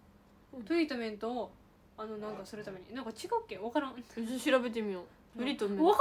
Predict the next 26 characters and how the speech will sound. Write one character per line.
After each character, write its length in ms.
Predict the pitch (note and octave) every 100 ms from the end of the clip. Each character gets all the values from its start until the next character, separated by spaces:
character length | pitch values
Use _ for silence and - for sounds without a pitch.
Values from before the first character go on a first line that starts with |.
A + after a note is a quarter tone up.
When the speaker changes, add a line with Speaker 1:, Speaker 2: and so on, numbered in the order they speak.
| C#5+
Speaker 2:
っ 120 | C#5
て 60 |
な 60 | F4+
い 20 |
や 80 | C#4+
ん、 60 | C4
全 160 | C#4
然。 160 | B3+ D4+
<laughs> 80 | - - - - - - - - - - - - - - - - - - - - - - -
鎌 260 | - C#4 C#4+
か 140 | D4
け 160 | C4 C4
大 180 | C4
成 200 | B3+ B3+
功。 280 | A#3+ - G#3+ G3 - - - - -
Speaker 1:
<laughs> 300 | B3+ G#3 G#3
お 20 |
兄 220 | A3+ C4
ち 80 | G#3
ゃ 40 |
ん 40 | G3+
う 60 |
る 60 | A3
さ 140 | A3+
い。 60 | G3+ - - - - -
Speaker 2:
あ？ 140 | -